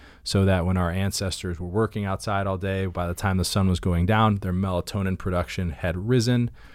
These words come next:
which allowed them to sleep, and then they did the same thing the next day. So if you're gonna do vitamin D, I tend to tell people later in the day, probably before you go to bed,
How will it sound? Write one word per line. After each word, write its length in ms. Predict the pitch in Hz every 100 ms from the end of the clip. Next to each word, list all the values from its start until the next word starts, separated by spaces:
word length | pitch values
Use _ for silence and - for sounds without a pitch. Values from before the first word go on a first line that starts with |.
| - - -
which 140 | 104
allowed 360 | 98 92 92 87
them 160 | 87
to 120 | - 87
sleep, 480 | - 110 104 101 -
and 160 | 95 92
then 100 | 90
they 120 | 85
did 200 | 82 85
the 80 | 85
same 240 | - 85
thing 200 | 82 87
the 80 | 82
next 260 | 76 69 -
day. 140 | 69
So 180 | - 87
if 100 | 82
you're 80 | 101
gonna 140 | 95
do 100 | 95
vitamin 340 | 87 87 85 82
D, 200 | 90 87
I 60 |
tend 240 | 87 - 82
to 40 |
tell 200 | - 90
people 420 | 85 82 82 80 - - - - - -
later 460 | 98 104 101 98 92
in 80 |
the 80 | 90
day, 280 | 82 90 87
probably 360 | - 92 87 85
before 340 | 90 - 90
you 120 | 82
go 120 | 85 82
to 80 |
bed, 360 | 76 92 104 123